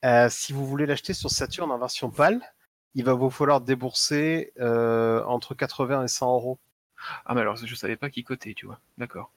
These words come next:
Speaker 1: Bah, sur Saturn uniquement, il est sorti à pas beaucoup d'exemplaires. C'est un jeu qui est recherché sur Saturn par les collectionneurs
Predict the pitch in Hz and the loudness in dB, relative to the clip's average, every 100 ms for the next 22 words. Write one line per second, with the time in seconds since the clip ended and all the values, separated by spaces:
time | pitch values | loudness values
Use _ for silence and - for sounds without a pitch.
0 | - 120 117 120 - 165 208 - 196 196 | -8 -2 2 2 0 0 0 0 0 0
1 | 160 175 170 151 139 185 156 135 147 - | 2 0 0 2 4 4 2 0 -4 -6
2 | 160 139 127 - 131 135 135 143 139 135 | 0 0 2 0 0 -2 -6 -4 0 0
3 | 131 123 127 165 - 131 120 160 - 131 | 0 -2 0 -2 -2 -4 -2 -6 -4 -2
4 | 147 165 156 - 143 - 131 120 131 127 | -2 -2 -4 -4 -8 -6 -10 -6 -8 -4
5 | 113 117 113 110 123 120 - | -6 -4 -8 -8 -8 -10 -10